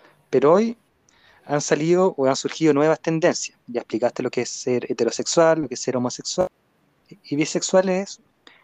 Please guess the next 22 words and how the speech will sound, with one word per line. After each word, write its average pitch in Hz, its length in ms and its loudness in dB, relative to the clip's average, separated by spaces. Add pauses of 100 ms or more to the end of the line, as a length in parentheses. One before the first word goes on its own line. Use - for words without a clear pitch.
(580)
que, 127 100 0
pues, 135 360 0
eh, 117 480 0
que 135 180 4
un 139 280 2
hombre 175 300 2
puede 160 120 2
estar - 220 -2
con 135 320 -2
una 127 180 0
mujer 151 360 2
o 135 80 0
un 135 100 2
hombre, 160 180 2
se - 80 -12
siente 120 260 -4
atraído 117 280 4
por 143 160 2
ambos 185 300 0 (360)
y 156 140 -2
puede 160 560 4
ejercer, 151 640 4